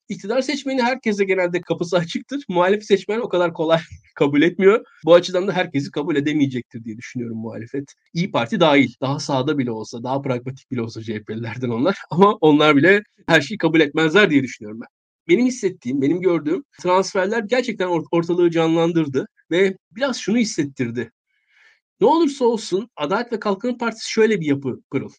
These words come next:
Şimdi mesela iktidar partisinde bir görevden alınıyorsunuz ama partiye sadakatinizi belirttiğiniz zaman belli bir süre sonra siz atıyorum Türksel Yönetim Kurulu üyesi oluyorsunuz. Veyahut da <laughs> ne yapıyorsunuz? İşte atıyorum bilme-, bilmem işte Petkim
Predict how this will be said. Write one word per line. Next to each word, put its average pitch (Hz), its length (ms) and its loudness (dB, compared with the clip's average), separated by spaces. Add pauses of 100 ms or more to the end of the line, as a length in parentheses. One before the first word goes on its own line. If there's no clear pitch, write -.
(160)
Şimdi - 200 -12
mesela 175 200 0
iktidar 190 400 0
partisinde 175 680 0
bir 185 100 -4
görevden 226 340 6
alınıyorsunuz 202 880 2 (160)
ama 202 440 -4
partiye 135 360 -2
sadakatinizi 220 760 0
belirttiğiniz 175 600 2
zaman 139 340 -2 (320)
belli 202 260 2
bir 349 60 6
süre 214 260 0
sonra 147 400 -4 (180)
siz 240 220 -8
atıyorum 254 460 0 (360)
Türksel 277 380 2
Yönetim 247 320 0
Kurulu 185 260 0
üyesi 127 280 -4
oluyorsunuz. - 600 -16
Veyahut 196 360 2
da 202 220 4
<laughs> - 60 -2
ne 254 140 6
yapıyorsunuz? 202 500 4
İşte 202 240 -2
atıyorum 185 420 -4
bilme-, 240 320 -2
bilmem 247 300 2 (260)
işte 226 280 -4
Petkim 269 500 0